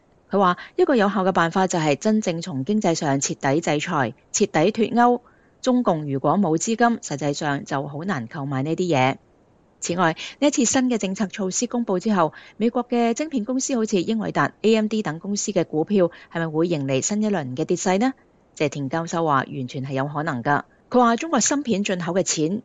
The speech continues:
佔全部進口好大部分，所以對美國公司嚟講，確實係有呢個失去市場嘅問題，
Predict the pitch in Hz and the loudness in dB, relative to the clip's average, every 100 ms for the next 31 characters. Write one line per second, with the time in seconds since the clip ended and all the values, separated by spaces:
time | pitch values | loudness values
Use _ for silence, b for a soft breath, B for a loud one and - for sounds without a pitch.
0 | - 233 226 226 - 131 135 143 175 165 | -2 2 2 0 0 0 0 0 -2 -2
1 | 151 175 170 160 139 135 147 123 - 190 | -2 0 0 0 0 0 0 -2 -6 -6
2 | 180 156 151 151 143 185 185 147 117 143 | -4 -2 -2 -2 -2 -2 0 0 0 -4
3 | 180 156 139 139 147 185 160 151 185 160 | -4 -4 -2 -2 -2 -4 -6 -4 -6 -4
4 | 139 147 - 135 135 131 165 131 | -6 -6 -6 -4 -2 -2 0 0